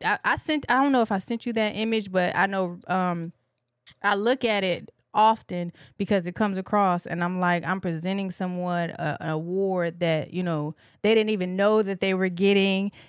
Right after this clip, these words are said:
and it was just so overwhelming to the point where, you know, it just felt great to give your flowers at that moment, 'cause you had, you know, you, you were doing s-, s-, and still are doing numbers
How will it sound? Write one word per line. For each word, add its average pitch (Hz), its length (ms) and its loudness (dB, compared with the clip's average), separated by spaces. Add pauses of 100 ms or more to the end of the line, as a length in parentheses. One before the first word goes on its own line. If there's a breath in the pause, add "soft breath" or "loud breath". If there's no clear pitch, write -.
(140 loud breath)
and 196 280 2
it 196 100 4
was 196 220 2
just 202 320 0
so 220 320 4
overwhelming 196 920 0
to 202 140 -4
the 185 80 -6
point 185 340 -4
where, 175 340 0
you 202 140 -4
know, 165 400 0 (320)
it 226 120 -2
just 269 220 -2
felt 190 320 2
great 196 400 0
to 214 140 -2
give 190 540 2 (120)
your 196 240 2
flowers 175 800 0 (380 soft breath)
at 190 220 0
that 170 200 0
moment, 170 480 0
'cause 180 160 0
you 202 120 0
had, 180 440 0 (100)
you 196 160 -2
know, 180 200 0
you, 180 580 -6 (280)
you 208 160 -2
were 233 100 2
doing 202 360 0
s-, - 280 -12 (440)
s-, - 180 -8 (100)
and 214 180 0
still 262 400 0
are 220 360 4
doing 190 420 -4
numbers 180 640 -2